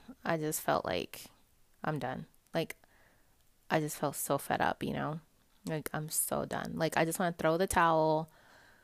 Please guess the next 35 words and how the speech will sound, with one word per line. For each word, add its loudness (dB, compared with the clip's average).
I 6
mean, 10
of 6
course, 10
I'm 8
trying 4
to 4
move 0
on, 4
but 6
part 4
of 4
me 2
is 2
just 2
like, 2
I 8
just 2
wanna 4
move 2
on 4
completely -2
and, -4
like, -2
not 0
even -2
look -2
back 0
again. -4
You 2
know 4
what 2
I 2
mean? 0
So, 6